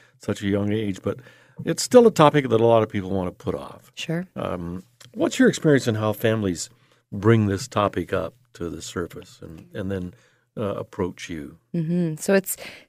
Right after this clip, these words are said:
Speaker 2: typically meeting families when they're in that kind of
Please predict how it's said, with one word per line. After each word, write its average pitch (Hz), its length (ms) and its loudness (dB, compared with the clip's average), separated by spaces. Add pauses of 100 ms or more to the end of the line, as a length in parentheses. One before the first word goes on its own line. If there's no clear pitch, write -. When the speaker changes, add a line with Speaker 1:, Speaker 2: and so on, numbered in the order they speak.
Speaker 2:
typically 262 560 6
meeting 202 380 6
families 185 640 2
when 175 360 6
they're 170 220 8
in 170 360 6
that 170 260 4
kind 180 240 0
of 175 180 0